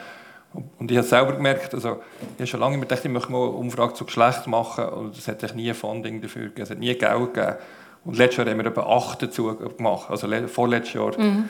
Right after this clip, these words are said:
Speaker 1: ist das plötzlich so ein Thema gewesen, das auch in der Businesswelt angekommen ist, überall ist es angekommen. Und ich dachte, okay, jetzt ist es fertig, oder? Jetzt, jetzt ist wieder so,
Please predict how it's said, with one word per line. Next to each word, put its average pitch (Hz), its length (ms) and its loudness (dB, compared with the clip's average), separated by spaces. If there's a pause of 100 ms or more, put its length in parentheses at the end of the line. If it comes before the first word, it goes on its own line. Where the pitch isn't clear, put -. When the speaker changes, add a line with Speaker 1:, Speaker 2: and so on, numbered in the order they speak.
(120)
Speaker 1:
ist - 120 -8
das - 80 -14
plötzlich - 380 0
so 110 180 2
ein - 80 2 (120)
Thema 123 280 4
gewesen, 123 200 2
das 117 80 2
auch 117 360 0
in 113 60 0
der - 60 -6
Businesswelt 117 640 2
angekommen 110 440 2
ist, 110 120 -2
überall 117 340 0
ist 110 100 -2
es - 60 -6
angekommen. 104 300 0
Und 95 60 -4
ich - 60 -8
dachte, - 120 -4
okay, 107 200 2
jetzt - 180 -2
ist - 80 -4
es - 40 -6
fertig, - 460 -4
oder? 101 160 -4
Jetzt, - 400 -6 (340)
jetzt - 200 -6
ist 110 160 -6
wieder 117 160 4
so, 110 500 2